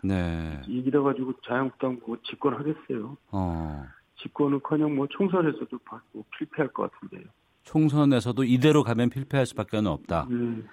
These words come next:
Speaker 2: 예.
Speaker 1: 그러니까 국민 정서에 반하는 발언들이 이런 자리에서 계속 나오고 있는데
Speaker 2: 예.
Speaker 1: 뭐 다들 그 후보들도 알고 있지 않겠습니까? 그럼에도 불구하고 박 전 대통령의 탄핵과 관련된 여러 가지 이슈들이 나오고 있는 이유는 뭐라고 보세요?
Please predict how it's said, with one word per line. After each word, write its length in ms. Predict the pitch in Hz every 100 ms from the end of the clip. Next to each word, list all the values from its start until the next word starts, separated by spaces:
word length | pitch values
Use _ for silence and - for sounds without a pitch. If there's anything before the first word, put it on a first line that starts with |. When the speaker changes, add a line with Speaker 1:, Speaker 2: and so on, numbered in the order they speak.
| -
Speaker 2:
예. 200 | 110 107
Speaker 1:
그러니까 560 | 101 101 104 - - 135
국민 300 | - 175 247
정서에 300 | 233 226 208
반하는 500 | 208 143 151 220 240
발언들이 460 | 196 175 180 165 156
이런 280 | 147 160 156
자리에서 360 | 143 139 135
계속 240 | 123 120 135
나오고 400 | 87 110 127 143
있는데 720 | 107 95 85 82 90 78 65 - - - 123
Speaker 2:
예. 40 | 120 117 107 - - -
Speaker 1:
뭐 120 | 196
다들 400 | 190 190 226 208
그 120 | -
후보들도 460 | 175 220 277 233 202
알고 240 | 135 185
있지 160 | 185 165
않겠습니까? 640 | 120 131 - 117 107 131
그럼에도 440 | - 180 247 233 233
불구하고 540 | 175 175 185 180 185
박 220 | 175 139
전 240 | - 208 196
대통령의 480 | 180 180 180 170 170
탄핵과 380 | - 254 262
관련된 460 | 208 175 160 156 156
여러 160 | 131 156
가지 180 | 156
이슈들이 520 | 127 131 - 175 156 156
나오고 440 | 101 107 156 180
있는 220 | 156 151
이유는 460 | 110 120 139 170 208
뭐라고 280 | 113 113 98
보세요? 500 | 82 - 123 165